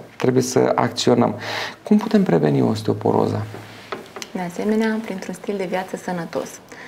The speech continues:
Speaker 2: care să implice activitate fizică regulată, da? Să avem un, un, uh, tonus muscular, uh, optim, alimentație din care să putem să beneficiem de toate principiile alimentare, atât de proteine, carbohidrați,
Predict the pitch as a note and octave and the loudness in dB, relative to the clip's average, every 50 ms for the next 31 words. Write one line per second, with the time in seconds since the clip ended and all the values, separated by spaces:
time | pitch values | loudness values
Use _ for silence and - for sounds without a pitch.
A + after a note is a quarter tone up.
0 | - - - - - - - - - G3 G3+ G3+ G3 G3 - F#3+ F3+ F3+ F#3 - | -16 -16 -18 -18 -20 -16 -12 -8 -6 -4 -4 -4 -4 -4 -4 -4 -4 -6 -8 -6
1 | - F#3+ F3+ - - F#3+ F3 E3+ E3+ - F3+ F3 - - - F3 - - F#3 F3+ | -8 -8 -8 -6 -2 0 0 0 0 -2 -4 -4 -4 -8 -10 -10 -8 -8 -8 -8
2 | F3 - - - - - - - - F3+ F3 F3+ E3+ D#3+ - - E3+ E3 E3 F3 | -6 -4 -6 -6 -6 -10 -18 -10 -8 -8 -6 -4 -6 -6 -6 -4 -4 -2 -2 -4
3 | - - E3+ F#3 G#3 A#3 A3 G#3 F3+ F3 - - - F#3 G3 G#3+ A3 A3 G3 F#3 | -6 -4 -6 0 4 4 6 6 6 4 2 0 -4 -4 -4 -2 -4 -4 -4 -6
4 | F#3 G3 G#3+ G#3+ G#3 - F#3+ F#3+ G3 F#3 E3+ E3+ F3 F#3+ G3 G3 F#3+ F#3 F#3 F#3+ | -6 -4 -6 -6 -6 -6 -6 -6 -6 -6 -6 -6 -6 -6 -4 -6 -6 -8 -10 -12
5 | - - F3+ F3+ F3+ F3 E3+ E3+ E3+ E3+ - - G#3+ - - G3+ G#3 G3+ F3+ F#3 | -8 -6 -4 -4 -2 -2 -2 -2 -2 -4 -6 -8 -8 -2 0 0 0 0 -2 -4
6 | F3+ - E3+ E3 E3+ - - - E3+ F3 F#3 - - - F3 F3 F3+ - - - | -6 -6 -6 -8 -8 -6 -4 -2 0 0 0 0 0 0 -2 -2 0 -2 -2 -4
7 | - - - - - - - A3+ - - - - - - F3 E3 - - A3 A#3 | -4 -4 -6 -6 -8 -6 -8 -8 -10 -12 -20 -10 0 0 0 0 2 2 4 4
8 | C#4 D#4 - - - - - - - - - - - - - - - - - G3 | 4 2 -2 -12 -16 -16 -16 -16 -16 -16 -16 -16 -16 -18 -18 -20 -10 -4 -2 -2
9 | F#3+ F#3 F3+ F3+ F3 F3 F3 A3+ A3+ B3 A#3+ - A#3+ A3 A3+ F#3+ F#3+ - F#3+ F#3 | -2 -2 -2 -2 -4 -4 0 2 2 2 4 2 2 2 2 0 -4 -4 -4 -2
10 | F#3 F#3 F#3 F#3 - - F3 E3+ - - - - - - G#3 G#3 G#3 G#3 - - | -2 -2 -4 -4 -4 -4 -4 -4 -6 -8 -12 -6 -4 -2 -2 -2 -4 -4 -4 -4
11 | F#3 F3 F3 E3+ E3 E3+ F3 E3+ E3+ - - - F#3+ F#3+ F#3 F3+ F3+ - - A3 | -2 0 0 0 0 0 -2 -2 -4 -4 -6 -4 -4 -2 -4 -6 -4 -2 0 0
12 | A#3 A#3+ A#3 A3 A3+ - - - - F#3 F3 - - - - F#3 F3 F3 E3+ E3+ | 2 2 2 2 2 0 -2 -2 -4 -4 -4 -4 -6 -6 -4 -2 -2 -2 -2 -4
13 | - E3 E3+ E3+ A#2 A#2 A#2+ - G#2+ - - A3+ - - - - F3 - - G3+ | -4 -6 -4 -2 0 0 0 0 -2 -4 -4 -8 -12 -10 -8 -10 -8 -6 -4 -2
14 | G#3+ A3+ G#3+ F#3+ F3 - - - - - - - - A3 - A3 A3+ A#3 A3+ A3+ | 0 0 0 -2 -2 -4 -6 -6 -4 -6 -8 -8 -8 -8 -2 2 2 4 2 2
15 | A3+ A3+ - | 0 -6 -14